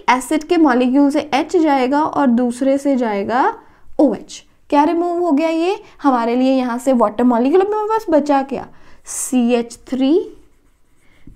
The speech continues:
डैश सी डबल बॉन्ड ओ डैश ओ।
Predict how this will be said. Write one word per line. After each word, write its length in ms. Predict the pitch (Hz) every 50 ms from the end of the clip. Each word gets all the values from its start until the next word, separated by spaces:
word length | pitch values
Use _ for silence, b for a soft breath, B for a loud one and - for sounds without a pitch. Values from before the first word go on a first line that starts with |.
| - -
डैश 520 | 226 240 240 226 233 254 294 349 - -
सी 460 | - - - 285 262 247 247 262 302
डबल 440 | 302 302 254 233 214 208 226 254 262
बॉन्ड 420 | 240 247 294 285 285 294 294 285 - - -
ओ 320 | 240 226 214 233 269 370 381 B B B B B B - -
डैश 540 | 214 220 196 202 214 240 370 - - - - -
ओ। 80 | 233